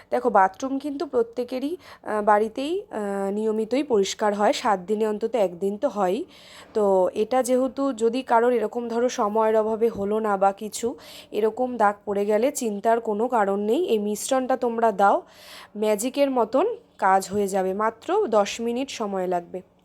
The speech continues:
আর দেখো, ডিটারজেন্ট দিয়ে দিলাম, আহ, গুঁড়ো সার্ফ, সার্ফ এক্সেল দিয়ে দিয়েছি। তো তোমরা, আহ, যেটা ব্যবহার করো, সেই ডিটারজেন্ট কিন্তু এখানে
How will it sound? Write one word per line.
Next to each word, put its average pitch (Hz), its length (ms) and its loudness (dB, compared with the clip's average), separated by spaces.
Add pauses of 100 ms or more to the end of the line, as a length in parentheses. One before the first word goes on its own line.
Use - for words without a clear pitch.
(120)
আর 220 120 2
দেখো, 214 300 2
ডিটারজেন্ট 220 580 -2
দিয়ে 208 160 -2
দিলাম, 220 280 -2
আহ, - 540 -10
গুঁড়ো 220 260 2
সার্ফ, 233 340 4
সার্ফ 208 300 2
এক্সেল 226 360 -2
দিয়ে 226 160 -4
দিয়েছি। 233 400 -2
তো 359 120 -4
তোমরা, 233 380 2
আহ, 226 640 -4
যেটা 233 340 2
ব্যবহার 208 440 0
করো, 226 320 0
সেই 214 260 -4
ডিটারজেন্ট 196 580 -6
কিন্তু 196 320 -10
এখানে 226 320 -4